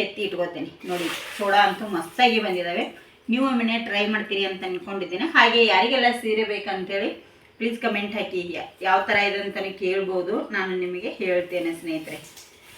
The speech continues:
ಆ, ಪ್ಲೀಸ್ ಯಾರಿಗೆಲ್ಲ ಬೇಕಂತ ಹೇಳಿ ನೋಡಿ, ಮೆಸೇಜ್ ಕೂಡ ಹಾಕಿ. ನಂಬರ್ ಒಂದ್ ವಿಡಿಯೋದಲ್ಲಿ ಇಲ್ಲ ಅಂದ್ರೆ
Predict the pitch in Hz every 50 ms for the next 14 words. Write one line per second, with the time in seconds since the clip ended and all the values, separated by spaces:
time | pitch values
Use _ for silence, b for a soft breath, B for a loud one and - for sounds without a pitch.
0 | - - - 190 190 185 185 - - 220 202 196 196 196 190 185 180 190 185 185
1 | 185 190 208 269 285 - - - 185 190 190 - - 185 180 180 190 180 175 175
2 | 175 175 175 202 - - - 202 180 - - 196 190 - - 196 190 185 175 -
3 | 254 262 226 190 185 185 202 208 208 196 190 185 202 202 202 196 190 190 190 190
4 | 185 185 185 180 180 180 175 185 220